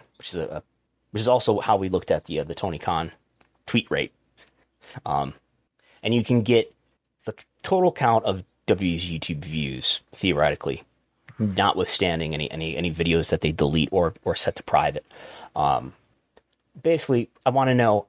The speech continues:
how much of their views are new content that's actually been published in the last seven days and how much of it is not.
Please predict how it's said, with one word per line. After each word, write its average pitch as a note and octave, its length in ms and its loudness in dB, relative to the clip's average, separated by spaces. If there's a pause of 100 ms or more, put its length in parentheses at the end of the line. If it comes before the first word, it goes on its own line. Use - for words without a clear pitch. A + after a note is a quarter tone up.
how - 280 0
much G3 360 -2
of G2 260 -2
their G#2+ 540 4 (180)
views G#2 640 -2 (280)
are F#2 160 4
new G#2+ 260 0
content F3 560 0 (120)
that's - 220 -2 (200)
actually A2+ 320 0
been G#2+ 180 2
published C3 440 -2
in B2+ 60 0
the B2 60 0
last C3 240 0
seven C3 160 0
days C#3+ 220 0
and G2 80 -4
how A2+ 140 2
much A2 180 0
of G#2 100 -2
it G2+ 60 0
is F#2+ 340 -2 (540)
not. F#2 360 0